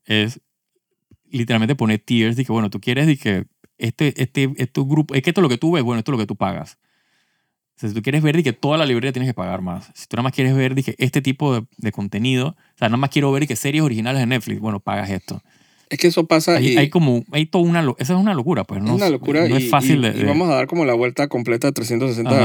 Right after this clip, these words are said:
Speaker 1: Ajá.
Speaker 2: a-, al tema de que íbamos a hablar de que Marvel,
Speaker 1: Ajá, exacto, exacto.
Speaker 2: que en Hollywood Reporter hubo un exposé de, de
Speaker 1: Ujú,
Speaker 2: Marvel y
Speaker 1: ujú.
Speaker 2: Disney Plus y la manera como ellos están prácticamente implosionando
Speaker 1: Sí.
Speaker 2: después de lo que pasó con, con la serie esta de Secret Wars.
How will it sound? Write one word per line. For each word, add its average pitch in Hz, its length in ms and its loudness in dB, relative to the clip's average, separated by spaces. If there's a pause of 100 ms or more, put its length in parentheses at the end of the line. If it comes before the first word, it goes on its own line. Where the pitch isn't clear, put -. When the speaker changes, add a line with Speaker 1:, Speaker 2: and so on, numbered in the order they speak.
Speaker 1:
Ajá. 110 80 4 (240)
Speaker 2:
a-, - 60 -2
al 113 120 2
tema 131 300 2
de 120 440 0 (460)
que - 140 -8
íbamos 139 160 2
a - 20 0
hablar 123 320 2
de 120 120 -10
que 113 180 -2
Marvel, 117 340 2
Speaker 1:
Ajá, 107 240 2
exacto, 98 300 -2
exacto. 90 340 -10 (220)
Speaker 2:
que 123 160 -4
en 117 80 -4
Hollywood 135 320 0
Reporter 143 400 0
hubo 143 80 2
un 151 80 2
exposé - 400 -2
de, 131 240 2
de 110 120 0
Speaker 1:
Ujú, 110 100 0
Speaker 2:
Marvel 135 460 0
y 120 40 -4
Speaker 1:
ujú. 117 80 -2
Speaker 2:
Disney 110 200 0
Plus 131 360 -2
y 117 180 -4
la 117 100 -2
manera 113 360 0
como 120 260 0
ellos 123 160 4
están 117 300 -2
prácticamente 120 480 2
implosionando 113 840 0
Speaker 1:
Sí. 85 300 -8 (580)
Speaker 2:
después 123 440 -2
de 127 60 2
lo 135 80 2
que 123 120 -2
pasó 107 260 0
con, 110 440 0
con 117 160 -2
la 110 80 2
serie 113 160 0
esta 127 140 2
de 117 100 4
Secret 110 280 0
Wars. 107 360 0